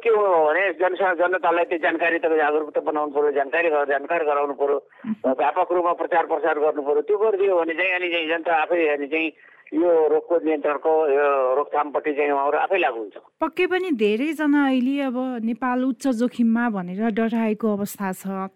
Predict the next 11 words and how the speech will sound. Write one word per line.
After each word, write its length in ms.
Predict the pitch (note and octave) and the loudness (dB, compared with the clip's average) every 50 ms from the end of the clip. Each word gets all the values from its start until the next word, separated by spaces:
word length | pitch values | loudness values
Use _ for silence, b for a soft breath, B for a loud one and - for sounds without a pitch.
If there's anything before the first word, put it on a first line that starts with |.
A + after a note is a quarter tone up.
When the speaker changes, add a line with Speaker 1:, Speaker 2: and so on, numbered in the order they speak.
| _ _ - | _ _ -4
Speaker 2:
अझ 160 | - B3 C4 D4 D#4 | -2 0 2 2 2
जसको 280 | A#3+ C4 A#3 - - C4 | 0 0 -4 -2 -4 -4
सानो 280 | B3 B3 A#3 A#3 A#3 A3+ A3 | -2 -2 -2 0 0 0 2
बालबालिका 460 | G#3+ G#3 G#3+ G#3 G3+ G#3 G#3 A3 G#3 | 0 0 0 -2 -2 -2 -2 -2 -2
हुनुहुन्छ, 340 | F#3+ F3+ F3 F3+ F#3 G3 - | -2 -2 -4 -4 -4 -4 -4
उहाँहरू 500 | D#4 D#4 C#4 B3+ A#3 A#3 G#3+ G3+ G3+ G#3 F3+ | -2 0 0 0 0 -2 -4 -4 -4 -4 -6
धेरै 260 | F3+ F3+ F#3+ A#3 B3 | -6 -4 -4 -4 -4
डराइरहेको 580 | G#3+ A3 G#3 G#3 G3+ G3 G3+ G3 G3 F#3+ G3+ | -4 -6 -6 -6 -6 -6 -4 -4 -6 -6 -6
पाइरहेछौँ 520 | F#3+ - F#3+ G3 F#3+ F#3+ F#3 F#3+ - G3+ G3 | -8 -8 -8 -8 -6 -6 -8 -8 -8 -8 -8
हामीले 240 | F3+ F3 E3+ E3+ F3+ | -8 -6 -6 -8 -6
पनि। 240 | F#3 F#3 F#3 G3+ | -6 -6 -6 -6